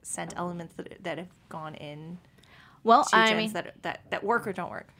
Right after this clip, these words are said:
Speaker 2: So the most expensive bottle of gin I ever bought up until that time was from Cambridge Distillery, and it was called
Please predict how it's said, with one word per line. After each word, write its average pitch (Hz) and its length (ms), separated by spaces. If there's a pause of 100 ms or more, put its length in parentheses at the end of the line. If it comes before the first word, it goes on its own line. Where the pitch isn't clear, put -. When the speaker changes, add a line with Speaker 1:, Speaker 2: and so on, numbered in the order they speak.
(140)
Speaker 2:
So 262 180
the 254 80
most 302 300
expensive 202 480
bottle 170 360
of 151 200
gin 147 240
I 143 140
ever 143 200
bought 127 460 (520)
up 175 140
until 170 240
that 151 180
time 139 420
was 143 460
from 147 300
Cambridge 170 540
Distillery, 135 500
and 135 60
it 139 40
was 143 100
called 160 300